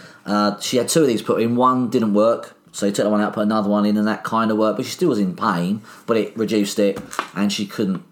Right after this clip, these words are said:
do barely anything. And this lady couldn't cut her own food when she went out. Her husband had to do it.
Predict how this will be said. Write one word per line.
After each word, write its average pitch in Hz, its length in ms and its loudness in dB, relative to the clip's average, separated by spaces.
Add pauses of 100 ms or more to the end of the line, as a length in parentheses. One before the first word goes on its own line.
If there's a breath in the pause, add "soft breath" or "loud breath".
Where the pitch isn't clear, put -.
do 92 180 -2
barely 92 300 0
anything. 90 300 -4
And 85 100 -2
this 87 140 -6
lady 85 240 -2
couldn't 90 480 -6
cut - 300 -8
her 87 340 -6
own 90 200 -4
food 85 480 -2
when 87 120 -4
she 85 160 -8
went 87 160 -2
out. 80 180 -6
Her 82 60 -4
husband 87 280 -6
had - 120 -6
to - 80 -18
do 90 160 -2
it. 87 160 -4